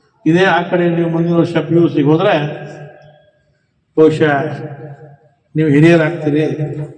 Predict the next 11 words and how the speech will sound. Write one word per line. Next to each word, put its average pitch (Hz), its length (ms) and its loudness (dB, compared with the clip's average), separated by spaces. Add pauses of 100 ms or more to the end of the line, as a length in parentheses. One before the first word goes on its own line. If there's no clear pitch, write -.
(500)
ಬುದ್ಧಿವಂತರಾಗ್ತೀರಿ. 156 680 0
ಹಂಗೆ 147 140 -4
ನಮ್ಮ 151 220 0
ಮಾತು 156 260 -2
ಕೇಳೋ 156 120 2
ಪರಿಸ್ಥಿತಿ 151 400 -4
ಇರೋದಿಲ್ಲ. 175 640 0 (1200)
ಹಾಗೆ 165 100 2
ನಾನು 185 280 0
ನಿಮ್ಮ 190 360 -8
ಈ, 196 200 -4